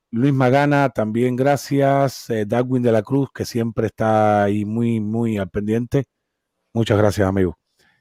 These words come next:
Bueno, pues nada, gracias también a Julia Mederos, también, que la veo muy as-, muy seguido por aquí haciendo lo mismo. Gracias por la excelente explicación. Yo solo tengo una, ah, bueno, este, esto ya lo hablamos ya.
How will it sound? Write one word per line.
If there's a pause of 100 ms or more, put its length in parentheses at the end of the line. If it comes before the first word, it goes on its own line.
(1120)
Bueno,
pues
nada,
gracias
también
a
Julia
Mederos,
también,
que
la
veo
muy
as-,
muy
seguido
por
aquí
haciendo
lo
mismo.
Gracias
por
la
excelente
explicación.
Yo
solo
tengo
una,
ah,
bueno,
este,
esto
ya
lo
hablamos
ya.